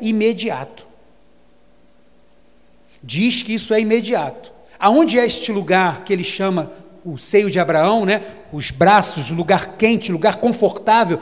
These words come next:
Aonde é? Se é o céu, se já é o paraíso, eu não sei, se é papo de teólogo que gosta de ficar perturbando a vida dos outros.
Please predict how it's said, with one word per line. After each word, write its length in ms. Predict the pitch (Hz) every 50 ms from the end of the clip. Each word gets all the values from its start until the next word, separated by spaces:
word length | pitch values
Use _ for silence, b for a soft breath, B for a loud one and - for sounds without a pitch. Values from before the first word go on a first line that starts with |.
| B B
Aonde 400 | - 220 247 277 277 190 190 208
é? 300 | 220 254 269 - - - -
Se 100 | - -
é 60 | 240
o 60 | 185
céu, 320 | - - - 214 233 214 -
se 100 | - 180
já 120 | 147 202
é 20 |
o 80 | 220 214
paraíso, 480 | 214 208 190 175 160 175 214 226 190 208
eu 40 |
não 60 | 196 180
sei, 260 | 180 - 208 214 220
se 120 | 214 -
é 20 | 196
papo 260 | - 208 196 196 -
de 120 | 165 185
teólogo 440 | - - 170 156 180 190 196 180 -
que 120 | - 185
gosta 320 | 147 143 175 185 180 - 180
de 80 | -
ficar 160 | - - - 185
perturbando 540 | 185 196 185 - - 180 143 175 190 190 185
a 20 |
vida 180 | 165 190 175 190
dos 240 | 175 190 170 131 135
outros. 240 | 139 120 - -